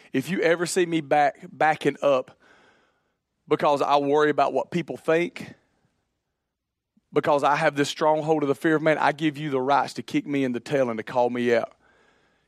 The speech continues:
Y'all need to keep me accountable in this area, 'cause I don't want the fear of man to keep me from doing what God has for my life. By the way, at that time, I had no clue that God was gonna be calling me to plant a church in Coleman, Alabama, the most churched county in the, in the entire state, which makes absolutely no sense, and everybody telling you how you don't need to go.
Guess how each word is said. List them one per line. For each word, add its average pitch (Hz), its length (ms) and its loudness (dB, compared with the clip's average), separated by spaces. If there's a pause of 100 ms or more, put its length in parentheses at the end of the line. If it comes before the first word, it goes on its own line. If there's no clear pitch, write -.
(120)
Y'all 143 100 4
need 139 100 2
to 120 60 -2
keep 151 220 -2
me 135 100 0
accountable 123 520 -2
in 117 80 -4
this 117 200 -4
area, 117 420 -2 (540)
'cause 123 140 -4
I 139 100 4
don't 160 220 2
want 156 260 2 (180)
the 135 80 0
fear 160 300 0
of 135 100 -4
man 143 220 0
to 127 60 -6
keep 147 260 -4
me 131 100 -2
from 127 200 -10
doing 127 240 -2
what 120 140 -8
God 120 260 0
has 120 240 -4
for - 120 -8
my 110 160 -2
life. 110 380 0
By 120 160 2
the 123 60 -4
way, 123 220 4
at 107 100 -4
that 127 160 2
time, 123 260 0
I 110 60 0
had 117 180 0
no 120 140 -2
clue 127 220 -2
that 113 100 -2
God 113 180 2
was 110 100 -4
gonna 113 100 -8
be 110 80 -4
calling 113 260 2
me 110 80 -8
to 107 60 -6
plant 113 200 -4
a 101 40 -6
church 120 300 -4
in 107 100 -6
Coleman, 117 320 2
Alabama, 107 360 2
the 107 80 -6
most 110 180 -6
churched - 300 -2
county 117 300 -2
in 110 80 -12
the, 107 60 -12
in 104 80 -16 (420)
the 135 120 0
entire 120 360 2
state, 127 400 0 (240)
which - 180 -4
makes 120 220 0
absolutely 120 420 -2
no 120 160 -2
sense, 117 320 -4
and 123 80 -2
everybody 110 280 0
telling 117 300 4
you 107 80 -2
how 110 60 -2
you 117 160 -2
don't 110 160 -4
need 101 120 -6
to 104 40 -12
go. 107 380 -4